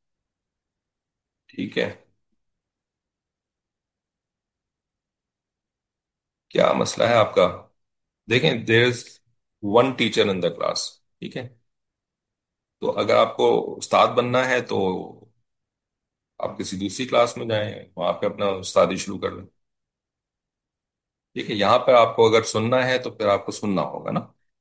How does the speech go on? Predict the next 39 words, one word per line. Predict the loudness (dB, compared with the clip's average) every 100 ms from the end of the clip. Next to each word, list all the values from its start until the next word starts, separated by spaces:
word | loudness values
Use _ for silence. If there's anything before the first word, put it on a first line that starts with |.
| _
यहाँ | -2 0
पे | 2
आकर | 2 2 0
के | 2
आप | 2 2
टीचर | -2 0 2
बनने | 2 0
की | -6
कोशिश | -6 -6 -6 -4
कर | -2
रही | 0 -2
हैं, | -4
तो | -2 0 0 -2 -8 _ _ _ _ _ _ _ _ _ _ _ _ _ -6
अब | -2
हम | 0 2
आपको | 0 0 0
माइक | 2 2 0
दे | 0 0
दें, | 0 -4 -10 _ _ _ -18
नहीं, | -16 -18 -20 _ _ _
चाहते | -2 -2 -4
तो | -6
शायद | -2 2
आप | 2 0
यही | -4
हैं | -4
कि | -4
हम | -2
आपको | -4 -4
माइक | -2 -2 -2
दे | -6
दें, | -4
आप | -4 -4
जो | -4
है | -4
वो | -4
शुरू | -4 -4
कर | -2 -4
दें। | -6